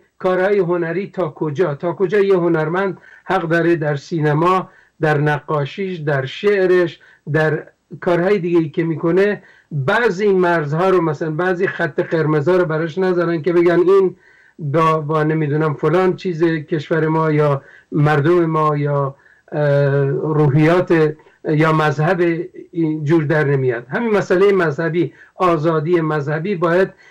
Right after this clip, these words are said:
یه جوری باشه که، اه، یک یهودی، یک بهایی، یک سنی، نمی‌دونم، یک یزی-، هر چی با هر عقیده داره، این بدونه که در این شرایط آزادی که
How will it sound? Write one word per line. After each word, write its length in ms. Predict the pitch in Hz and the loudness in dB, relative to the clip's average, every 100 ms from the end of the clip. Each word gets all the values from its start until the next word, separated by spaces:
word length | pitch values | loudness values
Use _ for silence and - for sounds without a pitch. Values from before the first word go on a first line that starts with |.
| - | -2
یه 140 | 180 170 | 0 2
جوری 260 | 208 214 | 0 -6
باشه 360 | 175 175 147 196 | -2 -2 -2 -8
که، 360 | 208 185 180 - _ _ _ | 0 0 0 -6 _ _ _
اه، 100 | 165 160 156 160 175 - | -6 -4 -2 -4 -6 -6
یک 320 | 185 196 165 | 0 0 0
یهودی، 580 | 180 160 139 151 139 190 | 0 2 0 -2 -4 -4
یک 300 | 190 165 165 | -2 -2 -2
بهایی، 760 | 143 147 127 131 131 147 185 196 | -4 -4 -4 -4 -2 -2 -2 -4
یک 320 | 165 160 147 | -2 -2 -4
سنی، 800 | - - 139 139 160 190 196 180 - - _ - | -6 0 2 2 2 4 4 2 -2 -20 _ -2
نمی‌دونم، 540 | 165 165 143 156 156 | 0 0 0 0 2
یک 220 | 170 185 175 | 2 2 2
یزی-، 340 | 160 139 165 | 0 -2 -6
هر 260 | 135 233 214 | -6 -4 -6
چی 360 | - 190 151 | -8 -4 -4
با 200 | 151 156 | -2 -2
هر 320 | 143 190 180 - _ - - 170 | 0 0 -2 -6 _ -20 -8 -6
عقیده 720 | 160 170 151 185 175 170 170 143 156 | 0 0 2 2 4 2 0 -2 -2
داره، 360 | 160 196 208 | 2 4 2
این 540 | - 214 208 156 147 139 | 0 -6 -6 -8 -8 0
بدونه 460 | 214 190 208 196 185 | 0 0 0 2 2
که 160 | 185 | -2
در 180 | 165 160 | -4 -4
این 280 | 170 202 208 | -4 -4 -4
شرایط 560 | - 170 160 170 175 | -4 -2 2 2 2
آزادی 520 | 160 156 147 185 170 143 | 0 0 2 2 2 -2
که 220 | 147 | -2